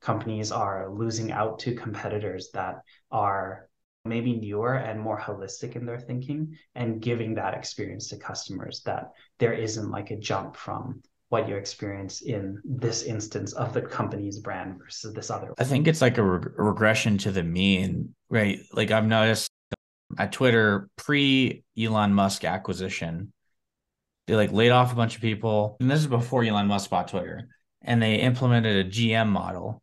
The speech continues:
Speaker 2: right? Like, basically, like, a key decision maker, and they run, like,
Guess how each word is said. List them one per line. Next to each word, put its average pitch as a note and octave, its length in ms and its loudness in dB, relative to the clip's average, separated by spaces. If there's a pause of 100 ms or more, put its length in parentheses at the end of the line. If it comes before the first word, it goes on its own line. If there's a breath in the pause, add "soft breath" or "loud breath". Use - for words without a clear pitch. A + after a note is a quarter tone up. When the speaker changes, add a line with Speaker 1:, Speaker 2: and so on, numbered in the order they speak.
(560)
Speaker 2:
right? G#2 380 2
Like, - 340 -2
basically, B2 400 4
like, G#2 120 4
a G2 80 0
key D3+ 200 0
decision A#2+ 420 0
maker, G2 480 0
and - 200 -2
they G#2 100 2
run, A2+ 500 2
like, F#2+ 320 -4